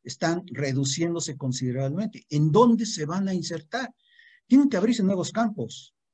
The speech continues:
La cinematografía, por ejemplo, es un campo riquísimo, pero para ello tenemos, desde luego, que darles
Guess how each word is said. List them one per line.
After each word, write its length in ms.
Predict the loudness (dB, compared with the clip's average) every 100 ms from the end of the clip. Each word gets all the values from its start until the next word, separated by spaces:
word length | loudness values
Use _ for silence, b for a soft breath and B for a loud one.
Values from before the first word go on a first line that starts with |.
| _ _ _
La 120 | -4 -2
cinematografía, 800 | 2 2 2 0 0 2 0 0
por 160 | -2
ejemplo, 300 | -4 -6 -8
es 100 | -6
un 260 | -6 -6 -4
campo 880 | 0 0 -2 -8 _ _ _ -6 -4
riquísimo, 720 | -4 -2 -2 0 0 0 -2 b b b
pero 200 | -2 -2
para 220 | 2 4 4
ello 160 | 4
tenemos, 360 | 2 2 0 0
desde 200 | -2 -2
luego, 180 | -2 -2
que 100 | -4
darles 360 | -4 -6 -10